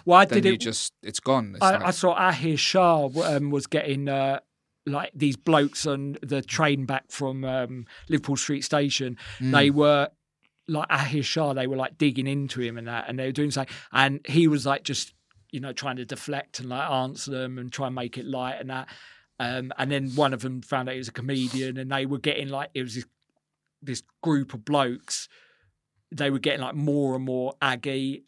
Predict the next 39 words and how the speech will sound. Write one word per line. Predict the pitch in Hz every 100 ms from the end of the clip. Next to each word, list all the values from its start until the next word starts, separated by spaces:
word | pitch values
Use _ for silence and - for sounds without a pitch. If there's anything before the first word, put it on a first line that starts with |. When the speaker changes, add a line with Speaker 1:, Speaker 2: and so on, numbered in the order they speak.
| _
Speaker 2:
Mm. | 127
Speaker 1:
and | 127 113 117 -
it, | 151 143 - -
m-, | 139 160
more | 127 131
threatening. | - 151 123 135 135 139
Like, | 135 123 -
it | -
wasn't | 127 117 131
just | 123 147
lighthearted. | 131 127 131 135 143 127
So | - 135
I, | 131 131
like, | 127 123 - _ -
I | 131 110 _ _
inserted | 131 113 143 127 120
myself | 131 - 123 -
into | 117 117
that | 131 -
thing | - 117 113
and | 117 120
was | 110 123
like, | 113
it's, | - 110
and | - 113
stuck | - 120 -
up | 113
for | 117
Ahir | 110 113
Shah. | 110 135 123
Speaker 2:
Glassed. | 107 110 110 - - -
Speaker 1:
And | 107 123 120 131
no, | 156
I | 143
wasn't | 139 139
glassed | 135 131 117 -
that | 117
time. | - 117 104
No, | 113 113 113